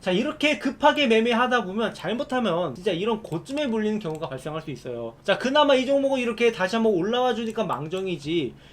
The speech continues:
이렇게 올라오지 않고 그대로 내려가는 종목들도 많단 말이에요.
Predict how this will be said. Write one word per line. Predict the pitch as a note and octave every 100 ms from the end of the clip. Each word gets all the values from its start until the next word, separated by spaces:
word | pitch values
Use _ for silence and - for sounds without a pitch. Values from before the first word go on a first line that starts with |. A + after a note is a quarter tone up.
| -
이렇게 | G3+ G#3+ G#3+
올라오지 | E3+ A3 C4 B3 A#3
않고 | G3+ - A3+ -
그대로 | E3+ B3+ B3+ G3
내려가는 | D#3+ F#3 F#3+
종목들도 | D#3+ D#3 D#3 D#3 D3
많단 | A2+ C#3 F#3
말이에요. | D3+ B2 A#2